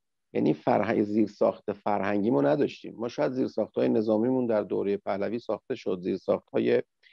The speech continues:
صنعتیمون ساخته شد، اقتصادیمون ساخته شد، اما زیرساخت‌هایی که بتونه مردم رو از چالش‌های فکری و از اون ماندگی‌های سنتی، چون ما یه جامعه‌ای بودیم سنتی، مذهبی،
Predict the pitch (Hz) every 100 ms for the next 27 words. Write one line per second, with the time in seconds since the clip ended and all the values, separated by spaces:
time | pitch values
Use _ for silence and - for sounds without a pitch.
0 | _ _ - 104 101 107 120 127 117 104
1 | 95 131 120 - 87 - 92 - - 101
2 | 104 123 117 113 104 117 - 120 - 139
3 | 151 139 120 120 113 110 - 107 104 _
4 | 120 135 - 113 110 _ _ _ _ -
5 | 156 165 - 107 92 71 90 104 104 107
6 | 127 127 104 98 - _ _ _ _ 104
7 | 98 - 113 110 107 - 131 139 123 -
8 | 107 - 127 104 98 113 127 123 113 104
9 | 101 98 104 107 127 127 - 98 95 92
10 | - 131 90 _ _ _ _ - 117 123
11 | 131 131 127 113 117 131 127 110 101 101
12 | 98 95 _ - 117 107 104 101 - -
13 | 110 90 87 101 104 92 92 101 98 110
14 | 143 156